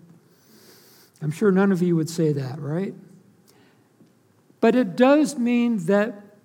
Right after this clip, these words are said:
we can feed ourselves. We can feed ourselves to a great extent. Yes, it's great when Pastor Michael's been hours through studying and he really brings us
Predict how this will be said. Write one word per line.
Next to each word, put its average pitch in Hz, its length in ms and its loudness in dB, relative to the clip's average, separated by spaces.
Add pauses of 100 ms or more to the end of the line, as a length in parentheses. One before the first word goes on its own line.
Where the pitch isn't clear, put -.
we 240 380 6
can 254 240 0
feed 247 320 -4
ourselves. 220 1120 -6 (1040)
We 214 120 -2
can 233 200 -2
feed 233 240 -4
ourselves 220 680 0 (280)
to 214 140 2
a 190 40 4
great 214 280 4
extent. 220 600 0
Yes, 208 300 4
it's 190 160 -2
great 233 380 2
when 170 480 -2
Pastor 190 300 0
Michael's 185 380 0
been 165 200 -4
hours 202 440 2
through 180 160 -2
studying 185 640 0
and 160 120 -2
he 165 40 -2
really 208 320 0
brings 208 520 0
us - 340 -4